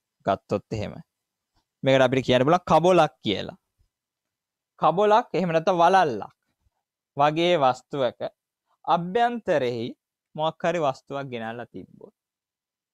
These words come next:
අභ්‍යන්තරයේ මොකක් හරි වස්තුවක් ගෙනත්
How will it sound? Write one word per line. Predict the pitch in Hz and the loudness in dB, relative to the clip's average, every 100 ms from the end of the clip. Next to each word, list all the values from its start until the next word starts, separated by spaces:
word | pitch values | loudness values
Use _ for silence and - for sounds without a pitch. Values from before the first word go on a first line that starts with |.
| _ _ _ _ _ _ _ _ _ _ _ _ _ _ _ _ _ - | _ _ _ _ _ _ _ _ _ _ _ _ _ _ _ _ _ -6
අභ්‍යන්තරයේ | 127 151 202 208 202 202 196 190 | -6 -4 -4 -4 -4 -4 -4 -4
මොකක් | 151 147 | -8 -8
හරි | 165 139 | -8 -8
වස්තුවක් | 120 - 127 113 | -8 -8 -10 -8
ගෙනත් | 113 110 | -8 -10